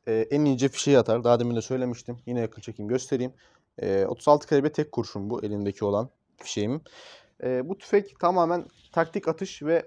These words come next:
hobi amaçlı kullanılan tüfekler yani. Onu söyleyeyim. Hani hızlı bir şekilde kurup, e, atış yapabileceğiniz tüfekler. Savunma amaçlı kullanılabilir mi? Şahsi fikrim bence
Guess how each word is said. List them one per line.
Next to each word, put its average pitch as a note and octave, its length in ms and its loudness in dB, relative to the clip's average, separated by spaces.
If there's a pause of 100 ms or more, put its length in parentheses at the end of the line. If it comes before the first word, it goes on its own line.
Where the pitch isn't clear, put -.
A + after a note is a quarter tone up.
(100)
hobi E3 240 4
amaçlı B2+ 360 2
kullanılan C3+ 440 0 (400)
tüfekler D#3 440 4
yani. G#2+ 240 0
Onu C#3+ 220 -4
söyleyeyim. C#3 380 -2 (340)
Hani C3 340 -4
hızlı D3+ 200 0
bir D3 60 -2
şekilde B2+ 540 -2 (120)
kurup, C3+ 300 0 (320)
e, G#2+ 360 2 (180)
atış - 240 -10
yapabileceğiniz A2 640 -6
tüfekler. D#3 420 -6 (420)
Savunma G#3 440 4
amaçlı F#3 340 0
kullanılabilir F3+ 680 0
mi? C3+ 220 0 (400)
Şahsi D#3 420 -2
fikrim D#3+ 400 -6
bence D3 400 -2